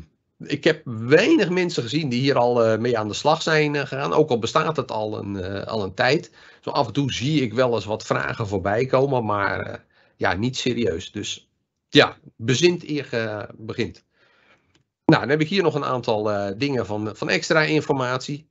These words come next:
Ik weet eigenlijk niet of, eh, ja, de PowerPoint ook beschikbaar gesteld wordt.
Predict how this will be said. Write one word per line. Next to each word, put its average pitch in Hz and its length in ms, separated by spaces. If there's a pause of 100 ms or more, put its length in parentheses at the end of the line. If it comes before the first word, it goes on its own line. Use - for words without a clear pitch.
(100)
Ik - 160
weet 131 160
eigenlijk 110 380
niet 135 280
of, 117 320
eh, 92 260 (360)
ja, 113 140
de 104 100
PowerPoint 127 460
ook 131 140
beschikbaar 127 460
gesteld 117 360
wordt. 107 200